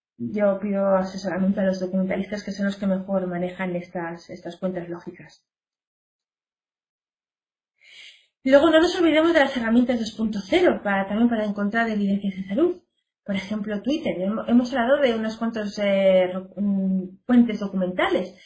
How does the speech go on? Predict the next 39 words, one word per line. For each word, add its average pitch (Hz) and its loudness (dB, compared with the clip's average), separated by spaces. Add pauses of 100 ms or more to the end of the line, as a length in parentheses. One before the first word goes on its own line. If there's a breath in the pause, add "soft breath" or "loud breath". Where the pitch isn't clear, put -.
(220 loud breath)
Twitter 285 0
está, 190 0
eh, 196 -4
en 208 -6
casi 202 -6
todas 269 4
est-, - -10
o - -18
sea, 202 -4
todas 208 -2
estas 254 -4 (320 loud breath)
bases 247 0
de 240 4
datos 262 2
y 254 -4
demás 247 0
están - -6
en 185 -4
Twitter 285 0
también. 185 -2 (380 loud breath)
Pero 208 -6
es 202 -6
que 269 0
luego 277 6
además 269 2
tenemos 233 -2
a 269 0
muchos 240 -2
expertos 294 0 (320 soft breath)
que 220 0
están 190 -2
en 180 -4
Twitter. 254 -4
Cuando 185 -6
tú 247 0
identificas 233 0
a 202 -2
un 208 -4
experto 220 -6